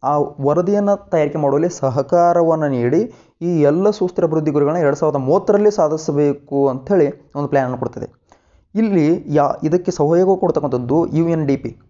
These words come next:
ಅಂದರೆ ವಿಶ್ವಸಂಸ್ಥೆಯ ಒಂದು ಅಂಗಸಂಸ್ಥೆ ಯು ಎನ್ ಡಿ ಪಿ, ಯುನೈಟೆಡ್ ನೇಷನ್ಸ್ ಡೆವಲಪ್‌ಮೆಂಟ್ ಪ್ರೋಗ್ರಾಮ್. ಅದು ಕೂಡ ಸುಸ್ಥಿರ ಅಭಿವೃದ್ಧಿ ಗುರಿಗಳನ್ನ ಸಾಧಿಸುವಲ್ಲಿ ಒಂದು ಸಮನ್ವಯ, ಸಮನ್ವಯ ಕೇಂದ್ರವನ್ನು ಸ್ಥಾಪಿಸಿ ರಾಜ್ಯ ಸರ್ಕಾರಕ್ಕೆ ಸಪೋರ್ಟನ್ನು ಮಾಡ್ತದೆ.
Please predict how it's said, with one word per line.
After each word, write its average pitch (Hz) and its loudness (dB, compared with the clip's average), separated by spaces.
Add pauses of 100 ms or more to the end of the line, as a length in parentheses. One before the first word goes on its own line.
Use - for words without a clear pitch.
(160)
ಅಂದರೆ 147 -4
ವಿಶ್ವಸಂಸ್ಥೆಯ 160 -4
ಒಂದು 139 -2
ಅಂಗಸಂಸ್ಥೆ 147 -4
ಯು 147 -6
ಎನ್ 139 -4
ಡಿ 127 -2
ಪಿ, 127 -6
ಯುನೈಟೆಡ್ 160 -2 (200)
ನೇಷನ್ಸ್ 139 -6
ಡೆವಲಪ್‌ಮೆಂಟ್ 127 -2
ಪ್ರೋಗ್ರಾಮ್. 120 -6 (500)
ಅದು 185 0
ಕೂಡ 196 2 (220)
ಸುಸ್ಥಿರ 160 -2
ಅಭಿವೃದ್ಧಿ 151 0
ಗುರಿಗಳನ್ನ 139 2 (220)
ಸಾಧಿಸುವಲ್ಲಿ 135 -2 (220)
ಒಂದು 170 -4
ಸಮನ್ವಯ, 160 -2 (180)
ಸಮನ್ವಯ 160 0
ಕೇಂದ್ರವನ್ನು 139 0
ಸ್ಥಾಪಿಸಿ 220 -4
ರಾಜ್ಯ 135 0
ಸರ್ಕಾರಕ್ಕೆ 147 -4
ಸಪೋರ್ಟನ್ನು 127 -4
ಮಾಡ್ತದೆ. 139 -2